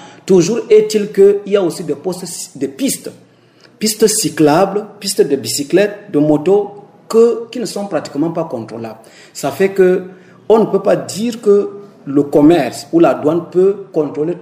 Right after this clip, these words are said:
tout ce qui entre vraiment au Cameroun parce que il y a des pistes qui échappent complètement au contrôle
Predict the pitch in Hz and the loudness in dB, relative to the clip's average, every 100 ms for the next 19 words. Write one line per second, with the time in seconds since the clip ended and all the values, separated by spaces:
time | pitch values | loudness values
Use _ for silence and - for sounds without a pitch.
0 | - 294 311 - - 233 - 170 170 151 | -4 -2 -2 -4 -10 -10 -4 -2 -2 -6
1 | 120 123 143 135 120 117 117 123 123 - | -4 -4 -4 -6 -10 -8 -6 -4 -6 -4
2 | 165 170 - - _ _ _ 170 170 156 | -4 -4 -12 -20 _ _ _ 0 2 2
3 | 127 120 170 165 - 165 - _ - 139 | -2 -10 -12 -12 -14 -18 -20 _ -8 -8
4 | - - - 143 120 120 120 123 135 156 | -6 -10 -8 -8 -8 -8 -10 -8 -6 -8
5 | 160 - 127 120 107 107 123 135 | -10 -14 -12 -10 -12 -10 -10 -10